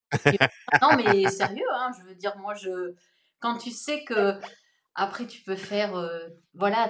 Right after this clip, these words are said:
Speaker 2: tellement de choses et puis c'est, c'est ça qui est chouette, c'est que ça nous emmène là où on n'avait pas pensé. Je sais que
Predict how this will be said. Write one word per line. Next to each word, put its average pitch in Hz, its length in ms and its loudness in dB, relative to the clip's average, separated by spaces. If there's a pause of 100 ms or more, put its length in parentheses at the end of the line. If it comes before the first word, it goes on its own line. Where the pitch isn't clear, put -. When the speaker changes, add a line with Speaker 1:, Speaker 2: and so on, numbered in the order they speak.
Speaker 2:
tellement 208 360 -2
de 202 60 -6
choses 233 520 -4
et 180 140 -6
puis 185 180 -14
c'est, 165 560 -10 (800)
c'est - 160 -12
ça 220 140 -6
qui 214 160 -10
est 170 40 -4
chouette, 170 300 -10
c'est - 260 -12
que - 100 -8
ça 190 180 4
nous 196 220 4
emmène 202 360 4
là 202 220 6
où 196 40 0
on 185 120 -2
n'avait 180 280 0
pas 180 140 2
pensé. 202 640 -6
Je 180 60 -10
sais 190 240 -10
que 180 220 -8